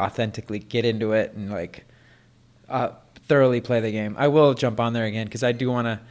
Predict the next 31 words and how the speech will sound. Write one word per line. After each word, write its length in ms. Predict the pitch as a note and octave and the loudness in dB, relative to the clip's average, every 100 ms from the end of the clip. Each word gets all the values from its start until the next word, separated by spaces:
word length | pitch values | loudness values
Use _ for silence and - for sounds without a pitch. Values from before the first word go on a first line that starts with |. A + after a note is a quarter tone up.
| - _ C3+ | -20 _ -6
at 120 | B2 | -2
least 360 | C#3 C3 - | 0 0 -2
get 120 | - B2+ | -2 0
a 40 | |
little 200 | B2+ C3 | 0 0
bit 160 | A#2+ - | -2 -2
further 480 | B2+ A#2+ A#2 G#2+ A2 - | 0 0 0 -4 -8 -8
because 320 | D#3 D#3+ D3+ D3+ | -4 2 2 2
it's, 220 | - - - - _ _ _ _ _ _ - | -4 -10 -16 -20 _ _ _ _ _ _ -6
uh, 360 | D3+ C#3+ C3+ B2 | 2 4 4 0
f-, 100 | - - _ _ _ _ - - - | -6 -18 _ _ _ _ -20 -20 -20
for 280 | - D#3 | 2 2
the 380 | C#3 C3+ C3+ B2 - | 4 4 2 0 -6
listening 420 | D3+ D#3 E3+ D3 | -4 -2 -2 -2
N 140 | C#3+ C#3+ | -2 -4
P 100 | C3 | -6
Cs 240 | - D3+ D3 | -2 0 2
out 180 | A#2+ | 0
there, 260 | B2 G#2+ G#2 - - - - - - - - - _ - - - - - - - | -2 -6 -8 -16 -20 -20 -20 -20 -20 -20 -20 -20 _ -20 -20 -20 -20 -20 -20 -14
you 100 | C3+ | -8
know, 120 | C3 B2+ | -4 -2
you 160 | C3 | 0
got 160 | C3 B2+ | 0 0
that 220 | C3 A#2+ | -2 -2
blue 180 | C3 C#3 | -2 -2
screen 380 | - D3 D#3 D#3 | -2 -4 -2 -2
that 280 | C3 G2+ | -2 -4
we 120 | A#2 B2+ | -4 -4
were 80 | |
talking 280 | A#2 B2 A#2+ | -2 -2 -2
about. 440 | B2 A#2 A#2 - | -4 -2 -2 -4